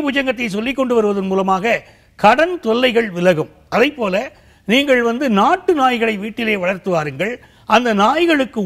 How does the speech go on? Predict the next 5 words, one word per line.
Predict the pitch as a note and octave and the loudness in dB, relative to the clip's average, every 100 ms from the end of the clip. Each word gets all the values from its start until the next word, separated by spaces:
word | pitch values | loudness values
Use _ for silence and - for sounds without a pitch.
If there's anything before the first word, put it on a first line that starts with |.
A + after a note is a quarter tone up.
| F#3 | 0
உணவிடுங்கள், | B3+ B3 G3+ F#3 A3 C4 - _ - | 0 0 -2 -2 -4 -6 -16 _ 4
அதுவும் | F3 C#4+ G4 F4 | 4 4 2 2
உங்கள் | B3+ A3 G3 | 2 4 2
ஜாதகப்படி | G#3+ A#3+ G#3+ A3 F#3 D#3 - _ - | 2 2 0 0 -2 -4 -12 _ 4
கடன் | G3 C#4+ | 4 4